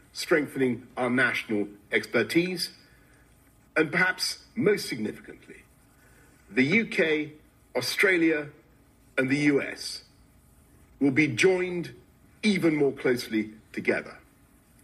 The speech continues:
reflecting the measure of trust between us, the depth of our friendship, and the enduring strength of our shared values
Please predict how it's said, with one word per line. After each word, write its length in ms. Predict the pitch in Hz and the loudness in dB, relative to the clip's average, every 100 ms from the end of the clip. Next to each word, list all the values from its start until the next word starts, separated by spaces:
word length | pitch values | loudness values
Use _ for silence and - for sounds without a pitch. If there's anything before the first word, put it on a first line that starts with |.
| _ _ - _ | _ _ -20 _
reflecting 540 | 156 143 214 - 185 180 | 0 2 0 0 0 2
the 60 | |
measure 340 | 170 175 156 170 | 2 0 2 0
of 120 | 143 | 0
trust 560 | - 196 135 - - - _ _ | -4 -4 -4 -8 -12 -20 _ _
between 340 | 196 - 123 90 | -4 0 2 0
us, 340 | - - - - _ - _ | -4 -14 -18 -20 _ -20 _
the 80 | 156 | 0
depth 520 | 131 196 156 - - - _ _ _ _ - | 2 2 0 -4 -18 -20 _ _ _ _ -2
of 140 | 131 | 0
our 160 | 131 120 | -2 -4
friendship, 640 | - 175 156 - 143 - - - _ _ - - | 0 2 2 2 0 0 -18 -20 _ _ -20 -4
and 140 | 131 131 | -2 2
the 100 | 147 | 2
enduring 640 | 147 113 165 190 160 151 | 2 0 4 4 4 0
strength 500 | 131 - - 151 131 | -2 -6 0 0 0
of 100 | 139 | -2
our 140 | 131 127 | 0 0
shared 400 | - 170 139 120 | 0 2 0 0
values 580 | 131 123 120 110 104 | 2 2 2 0 -2